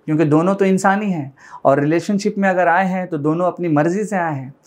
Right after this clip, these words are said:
तो यहाँ पर जो लॉ इम्प्लीमेंट हो रहा है वो किसके लिए? वो लड़के के लिए इम्प्लीमेंट हो रहा है। लेकिन अगर हम बात करें लड़की के साइड से, मान लीजिए ऐसा हुआ कि दोनों रिलेशन में हैं,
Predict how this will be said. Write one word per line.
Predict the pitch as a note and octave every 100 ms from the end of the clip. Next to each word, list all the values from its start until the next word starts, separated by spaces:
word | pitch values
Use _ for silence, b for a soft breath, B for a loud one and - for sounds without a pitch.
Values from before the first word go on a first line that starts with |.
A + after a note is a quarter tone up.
| B B B
तो | D#3
यहाँ | D#3 D#3+ G#3+
पर | A3+ A#3
जो | A#3
लॉ | F#3+ F3 G#3+ G3+
इम्प्लीमेंट | F3 E3+ F3+ G3+ G#3+
हो | F3+
रहा | E3
है | E3+
वो | F3
किसके | E3 E3 - F#3+
लिए? | G3 A3+
वो | E3 F3 A3+ D3
लड़के | C#3 D3+ D#3 A3
के | F3
लिए | D#3
इम्प्लीमेंट | C#3+ B2+ B2 B2 A2+
हो | G#2
रहा | F2+
है। | E2 - _ B B B D3
लेकिन | D3 F#3
अगर | F#3 A#3
हम | A3
बात | F#3+ G3+ -
करें | G#3+
लड़की | F#3 D3 D3 A#3+
के | A3
साइड | G#3 D3 C3+
से, | - D#3+ - B B B
मान | D3 F#3+
लीजिए | G#3+ G#3+ G3+
ऐसा | E3+ E3 F3+
हुआ | D#3 D#3 F#3+
कि | G3
दोनों | E3+ F#3+ G3+
रिलेशन | G3+ G#3 A#3
में | A3+ G#3+
हैं, | G3 F#3+ -